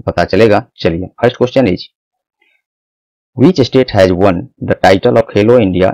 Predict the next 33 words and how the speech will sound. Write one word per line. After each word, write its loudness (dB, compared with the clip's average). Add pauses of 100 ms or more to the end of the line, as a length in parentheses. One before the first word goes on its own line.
Youth -2
Games -4
two 0
thousand -2
twenty-one -2 (380)
held 2 (160)
recently? -2 (240)
हाल -2
ही 4
में 2
आयोजित 2
Khelo 2
India 0
Youth -2
Games -4
दो 0
हज़ार 2
इक्कीस -4
का -4
खिताब -4
किस -4
राज्य 2
ने 0 (120)
जीता 0
है? -6
सही -10
जवाब 2
है -2 (840)
हरियाणा। 0 (560)
हरियाणा 2
की -2
टीम 0
ने, 0